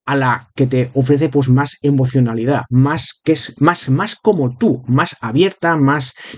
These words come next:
que le cuesta menos expresar lo que siente, ¿vale?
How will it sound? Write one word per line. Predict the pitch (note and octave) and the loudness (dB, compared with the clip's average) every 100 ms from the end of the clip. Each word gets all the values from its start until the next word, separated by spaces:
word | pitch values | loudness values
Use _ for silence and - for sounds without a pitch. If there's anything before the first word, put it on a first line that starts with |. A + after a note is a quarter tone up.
| - | -16
que | - | -4
le | C#3+ | -2
cuesta | C3+ E3 F3+ | 0 -2 -2
menos | D#3 D3+ D3 | -2 -2 -4
expresar | - C#3 B2+ | -2 0 0
lo | B2+ B2 | 0 -2
que | - | -4
siente, | E3 F3 C#3+ D3 D3+ | -4 -4 -2 -2 -2
¿vale? | B2+ A#2+ F#3+ | -4 -4 -6